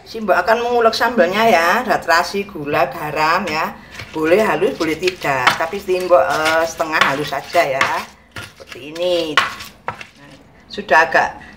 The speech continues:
eh, nggak terlalu halus ya, teman-teman ya. Kita kasih jeruk lemo. Seperti ini. Ini jangan dibuang kulitnya ya.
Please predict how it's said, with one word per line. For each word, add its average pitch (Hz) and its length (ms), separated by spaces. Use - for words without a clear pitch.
eh, 180 320
nggak - 160
terlalu 190 320
halus 185 160
ya, - 80
teman-teman 185 320
ya. 156 400
Kita - 160
kasih 180 320
jeruk - 240
lemo. 180 960
Seperti - 480
ini. 185 400
Ini 208 160
jangan 175 320
dibuang 196 400
kulitnya 220 480
ya. 165 160